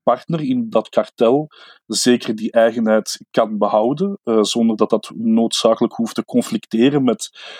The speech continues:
eh, de, de werking van de andere part-, eh, partners in dat kartel. Maar, ehm,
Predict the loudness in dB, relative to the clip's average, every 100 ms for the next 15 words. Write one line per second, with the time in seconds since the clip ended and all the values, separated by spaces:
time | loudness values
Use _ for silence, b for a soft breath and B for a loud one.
0 | B B 2 4 4 2 -2 -8 -4 -2
1 | -2 -6 -12 -12 -2 -2 0 0 0 -2
2 | -2 -2 -4 -2 0 0 0 2 2 2
3 | _ -2 -2 _ -2 2 2 2 -4 -4
4 | -8 -6 -6 -6 -6 -6 -4 -6 -4 -4
5 | -4 -8 B B B B -8 -2 2 2
6 | 2 0 -2 0 2 0 -4 -6